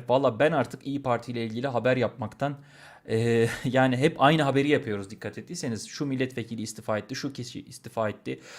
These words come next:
Akşener açıklama yaptı." falan diye de bunlar da haber değeri de taşıyor. Yani taşımasa oturup bunları sabah akşam, e, konuşmayacağız. İYİ Parti meclise kırk dört kişi girdi, kırk, kırk dört vekil girdi. Şu an otuz sekize düştü vekil sayısı.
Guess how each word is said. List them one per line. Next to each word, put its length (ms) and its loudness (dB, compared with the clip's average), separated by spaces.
Akşener 440 0
açıklama 420 -2
yaptı." 220 -6
falan 380 -2
diye 160 6
de 120 0
bunlar 340 2
da 120 -2
haber 300 2
değeri 260 0
de 120 0
taşıyor. 420 -2
Yani 320 0
taşımasa 600 -2
oturup 420 -4
bunları 240 0
sabah 260 2
akşam, 320 -4
e, 140 -2
konuşmayacağız. 880 -6
İYİ 180 -2
Parti 460 4
meclise 640 0
kırk 260 -2
dört 180 6
kişi 240 -2
girdi, 400 0
kırk, 280 -12
kırk 200 -10
dört 220 6
vekil 220 2
girdi. 380 -2
Şu 180 -2
an 120 0
otuz 240 -6
sekize 380 -2
düştü 340 -4
vekil 220 -6
sayısı. 540 -2